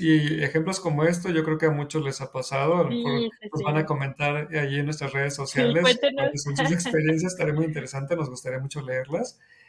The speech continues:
Speaker 1: Eh,
Speaker 2: Ajá.
Speaker 1: y pues obviamente nos, no, nos da más material para poderles ofrecer en base a lo que ustedes tengan como necesidad. Ujú.
Speaker 2: Sí, lo importante es, sí, pasaron malas experiencias, pero ¿qué vamos a hacer al respecto, no? Evitar que eso pase en tu empresa.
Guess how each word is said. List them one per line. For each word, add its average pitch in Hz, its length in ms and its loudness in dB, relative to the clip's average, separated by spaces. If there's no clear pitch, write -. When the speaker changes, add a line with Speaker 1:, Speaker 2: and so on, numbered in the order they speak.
Speaker 1:
Eh, 147 680 4
Speaker 2:
Ajá. - 40 -8
Speaker 1:
y 143 420 0
pues 139 260 -6
obviamente 139 480 -2
nos, 127 460 -6
no, 165 260 8
nos 165 180 8
da 170 100 10
más 175 220 4
material 147 500 2
para 139 640 0
poderles 127 420 -4
ofrecer 131 500 -2
en 127 120 -4
base 127 300 -6
a 127 100 -2
lo 123 120 -10
que 120 500 -18
ustedes 127 340 -10
tengan 127 320 -8
como 123 220 -14
necesidad. 127 580 -8
Ujú. 165 120 -8
Speaker 2:
Sí, 277 180 6
lo 262 80 4
importante 247 720 4
es, 233 120 -6
sí, 220 200 0
pasaron 233 420 2
malas 220 260 0
experiencias, 190 480 -8
pero 185 160 0
¿qué 202 100 2
vamos 202 280 0
a 196 40 -2
hacer 196 200 0
al 196 120 2
respecto, 185 500 -4
no? 202 140 -8
Evitar 202 460 -4
que 220 100 0
eso 208 180 -4
pase 202 240 -6
en 202 100 -8
tu 175 100 -12
empresa. 175 480 -8